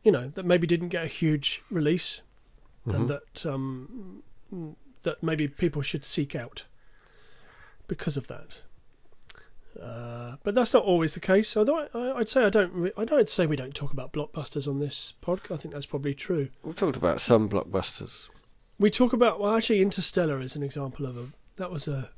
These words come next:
Speaker 1: a fairly popular film.
Speaker 2: Mm-hmm. We talked about Blade Runner, although was that,
Speaker 1: That
Speaker 2: that
Speaker 1: was
Speaker 2: was
Speaker 1: not
Speaker 2: a
Speaker 1: a spoilery
Speaker 2: special.
Speaker 1: one.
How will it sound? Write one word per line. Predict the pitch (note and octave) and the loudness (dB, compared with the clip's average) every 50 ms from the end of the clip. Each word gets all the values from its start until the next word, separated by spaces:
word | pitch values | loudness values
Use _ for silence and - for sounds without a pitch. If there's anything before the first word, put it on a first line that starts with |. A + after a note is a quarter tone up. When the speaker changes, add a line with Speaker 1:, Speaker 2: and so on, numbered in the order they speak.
| - - | -10 -8
Speaker 1:
a | E3 | -6
fairly | - - - D#3+ D3+ C#3 C3+ C3 | -4 -2 0 0 0 -2 -4 -4
popular | - - D3 - - C#3+ B2+ A#2+ | -2 0 2 2 4 2 2 -2
film. | - - C3 B2 C3 C#3 | -4 -8 -8 -6 -6 -6
Speaker 2:
Mm-hmm. | B2 A2 F#2+ A#2+ B2 B2+ - - - - - - | -6 -6 -6 -6 -8 -8 -12 -18 -20 -20 -8 -6
We | C#3 | -4
talked | C3 - D3 A#2+ A#2+ - | 0 0 0 0 2 4
about | A#2+ A2+ G#2 D#2 F#2+ | 6 6 6 6 6
Blade | A#2 A2 G#2 G2+ F#2+ | 4 4 4 4 4
Runner, | G2 F#2 F#2 G2 G2+ - | 2 2 2 2 0 0
although | - A#2+ B2 C3 C3 | 2 6 6 6 8
was | C3+ C#3 C3 | 6 6 6
that, | D3+ C#3 - - _ _ _ - - - - _ _ _ _ - - _ _ _ | 4 4 4 0 _ _ _ -20 -20 -20 -20 _ _ _ _ -20 -20 _ _ _
Speaker 1:
That | - C3 | 2 4
Speaker 2:
that | G3+ A#3+ | 6 6
Speaker 1:
was | G#2 - - | 6 6 6
Speaker 2:
was | F#3+ | 6
Speaker 1:
not | E3+ | 6
Speaker 2:
a | |
Speaker 1:
a | - - - - G3 F3+ F3 | 6 4 4 6 6 6 6
spoilery | D#3+ D3+ C#3+ C3+ | 6 4 4 2
Speaker 2:
special. | |
Speaker 1:
one. | C3 B2 B2 B2+ A#2+ | 0 -4 -8 -10 -12